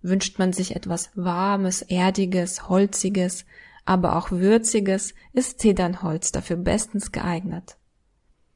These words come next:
Im Buch von Doktor King Lee habe ich gelesen, dass früher auch gerne Wäschetruhen aus Zedernholz gefertigt wurden.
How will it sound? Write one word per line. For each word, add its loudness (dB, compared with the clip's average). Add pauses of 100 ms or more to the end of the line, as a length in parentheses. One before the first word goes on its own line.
(280)
Im 0
Buch -2
von -2
Doktor -2
King -4
Lee 0
habe -2
ich -4
gelesen, 0 (440)
dass 0
früher -2
auch 0
gerne 0 (240)
Wäschetruhen 2
aus -2
Zedernholz 0
gefertigt -8
wurden. -8